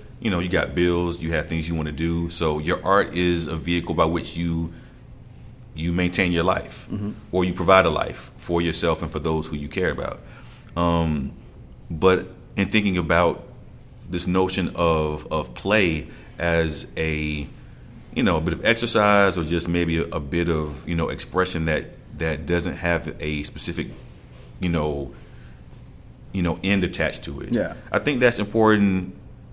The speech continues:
Speaker 1: I think that that's important for artists because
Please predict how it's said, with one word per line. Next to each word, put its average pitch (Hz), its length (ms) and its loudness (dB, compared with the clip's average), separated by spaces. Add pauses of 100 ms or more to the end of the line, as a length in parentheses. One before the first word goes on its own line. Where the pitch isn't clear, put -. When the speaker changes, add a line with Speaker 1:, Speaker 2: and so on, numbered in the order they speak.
(140)
Speaker 1:
I 110 140 6
think 113 160 0
that 85 140 4
that's 76 140 -2
important 78 460 -2
for 80 560 -2
artists 73 360 -4
because 78 560 -2